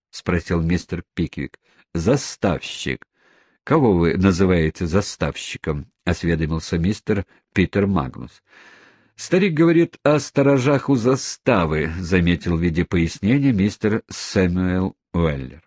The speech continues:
«А, — сказал мистер Пиквик, — понимаю. Да, очень странная жизнь, она очень беспокойная». «Все эти люди повстречались с каким-нибудь разочарованием в жизни», —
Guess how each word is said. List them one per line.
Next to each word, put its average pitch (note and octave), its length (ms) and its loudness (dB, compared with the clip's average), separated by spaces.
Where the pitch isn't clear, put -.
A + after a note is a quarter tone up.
«А, — G2+ 600 0
сказал E2 420 -4
мистер E2 560 -4
Пиквик, — D#2+ 460 -4
понимаю. G2 640 0
Да, F#3 300 4
очень D#3 340 2
странная C#3+ 600 2
жизнь, F2 480 0
она A2+ 500 2
очень A#2+ 420 0
беспокойная». E2 1080 -4
«Все C3 360 4
эти A#2+ 400 4
люди G#2+ 460 4
повстречались G#2 880 2
с - 40 -14
каким-нибудь G2 800 0
разочарованием F2 1120 0
в D2+ 40 -4
жизни», — D2 600 -2